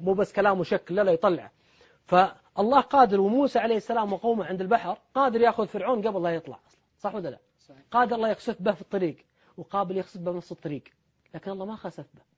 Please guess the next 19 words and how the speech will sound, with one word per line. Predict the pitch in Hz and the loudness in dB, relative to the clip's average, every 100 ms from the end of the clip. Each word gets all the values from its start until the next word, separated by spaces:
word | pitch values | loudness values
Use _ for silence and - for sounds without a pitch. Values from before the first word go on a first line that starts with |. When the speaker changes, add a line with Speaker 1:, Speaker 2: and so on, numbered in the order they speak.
| _ _ _ _ | _ _ _ _
Speaker 1:
خلاه | 160 180 175 | -8 -4 -2
يقرب. | 180 147 117 _ _ _ _ _ _ _ _ _ _ _ _ _ - | -2 -4 -12 _ _ _ _ _ _ _ _ _ _ _ _ _ -14
وذول | 143 175 | -4 0
ايش؟ | 175 180 - | 2 0 -2
مؤمنين، | 156 175 175 139 127 131 123 | -6 -2 -2 -4 -10 -16 -20
صف | - 185 - | -6 -6 -4
نظيف | 185 233 208 | -4 -2 -4
مع | 156 | -6
موسى | 160 185 147 | -6 -6 -6
عليه | 143 143 | -10 -10
السلام، | - 143 | -12 -16
صح؟ | 127 220 - _ _ | -8 -8 -8 _ _
Speaker 2:
صحيح. | _ _ | _ _
Speaker 1:
هو | 147 | -4
يظنهم | 165 262 240 | 0 0 2
كلهم | 302 | 2
مؤمنين، | 294 262 220 123 _ _ | 4 4 2 0 _ _
فيقترب | _ 180 202 196 175 | _ -2 0 -2 -2
أكثر. | 180 - - | -4 -8 -14